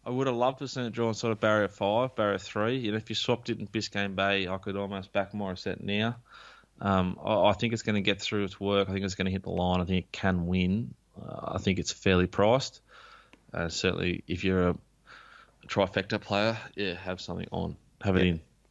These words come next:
Speaker 2: Yeah. It's another one of those that looks like it will get twenty-five hundred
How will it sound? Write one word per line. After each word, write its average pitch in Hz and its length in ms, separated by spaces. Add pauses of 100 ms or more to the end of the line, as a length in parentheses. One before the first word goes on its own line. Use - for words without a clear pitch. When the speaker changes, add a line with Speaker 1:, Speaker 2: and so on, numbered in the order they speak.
(260)
Speaker 2:
Yeah. - 100 (380)
It's - 140
another 92 200
one 80 140
of 76 60
those 73 240
that 65 120
looks - 220
like 73 220
it - 100
will 73 220 (580)
get - 220
twenty-five 69 420
hundred 69 340